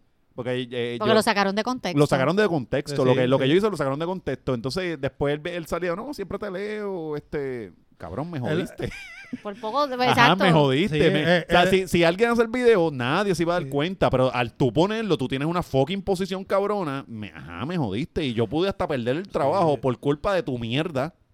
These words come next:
Speaker 3: Y yo lo que de-, hab-, había escrito era que las enferme-, porque tú sabes que las enfermeras, como ahorita que estaba hablando de No Te Duermas, siempre te las pintan bien sexy, bien apretadas.
Speaker 1: Ajá, ajá.
Speaker 3: Y yo había estado cuidando a mi padre en el hospital y yo dije, "Pues, mano, las enfermeras en verdad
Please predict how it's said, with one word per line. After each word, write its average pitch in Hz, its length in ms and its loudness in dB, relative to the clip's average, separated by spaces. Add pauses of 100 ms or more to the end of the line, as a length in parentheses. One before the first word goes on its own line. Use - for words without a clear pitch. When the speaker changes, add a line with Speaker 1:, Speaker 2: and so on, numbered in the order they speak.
(220)
Speaker 3:
Y 143 140 -2
yo 151 140 2
lo 175 80 4
que 190 140 0
de-, 196 220 0
hab-, 180 320 0
había 180 320 -2
escrito 185 600 -2
era 160 380 0 (600)
que 139 100 -6
las 135 160 -2
enferme-, 143 320 -4
porque 139 160 -4
tú 131 60 -10
sabes 156 140 0
que 170 80 0
las 170 100 2
enfermeras, 175 520 -2
como 143 180 -4
ahorita 135 260 -4
que 156 60 -4
estaba 160 240 -2
hablando 165 260 -2
de 165 60 -6
No 165 100 -4
Te 170 80 -4
Duermas, 214 320 0
siempre 160 220 -6
te 160 80 -4
las 170 100 -4
pintan 208 300 -4
bien 160 160 -4
sexy, 185 400 -2
bien 139 180 -6
apretadas. 175 560 0
Speaker 1:
Ajá, 131 100 -2
ajá. 170 140 -8 (280)
Speaker 3:
Y 135 100 -6
yo 135 80 2
había 139 100 2
estado 147 220 -2
cuidando 151 300 0
a - 20 -4
mi 165 100 -4
padre 143 240 -2
en 151 60 -6
el 151 80 0
hospital 160 480 -4
y 277 80 -6
yo 156 120 0
dije, 185 260 -2
"Pues, 143 140 -10
mano, 151 220 -14 (220)
las 139 180 -2
enfermeras 139 600 -4
en 226 60 -4
verdad 214 520 -2